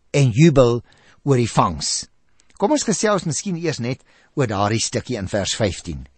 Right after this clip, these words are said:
"Want jy sien, die goddelose Galdeërs doen net wat hulle wil," sê Habakuk. God kyk met ander woorde volgens hom passief toe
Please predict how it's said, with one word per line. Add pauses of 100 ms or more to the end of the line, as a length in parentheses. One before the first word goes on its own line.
(440)
"Want
jy
sien,
die
goddelose
Galdeërs (960)
doen (180)
net
wat
hulle
wil," (1400)
sê
Habakuk. (1400)
God
kyk
met
ander
woorde
volgens
hom
passief
toe